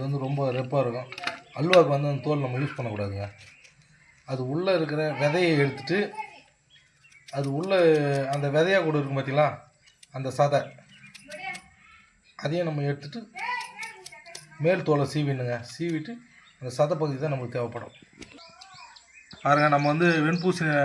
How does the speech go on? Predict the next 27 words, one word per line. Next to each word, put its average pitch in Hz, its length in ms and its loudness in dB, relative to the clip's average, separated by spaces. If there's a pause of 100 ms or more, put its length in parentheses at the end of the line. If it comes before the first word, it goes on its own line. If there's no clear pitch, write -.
(140)
நல்லா 151 220 4 (180)
பீஸ் 170 220 -2
பீஸாக 151 260 -2
கட் - 180 -2
பண்ணிட்டு, 151 280 2 (1600)
அது 143 100 -2 (100)
உள்ளே 175 200 8
இருக்கிற 156 280 2
அந்த 147 180 0
விதை, 151 200 8 (380)
அந்த 143 120 -4 (100)
தோல் 180 240 2
பகுதி, 147 260 0 (1200)
அந்த 147 120 -4 (100)
விதையா 185 320 6
கூட 160 160 -2
இருக்கிற 147 320 -2
ஒரு 143 120 0 (1500)
லேசான 175 480 4
ஒரு 147 180 0
சதை 156 240 0
ஒண்ணு 139 160 -2
இருக்கும், 127 260 -4
அதையும் 147 260 -2
கட் 143 140 -2
பண்ணி 147 200 -4
எடுத்துட்டு 175 280 -4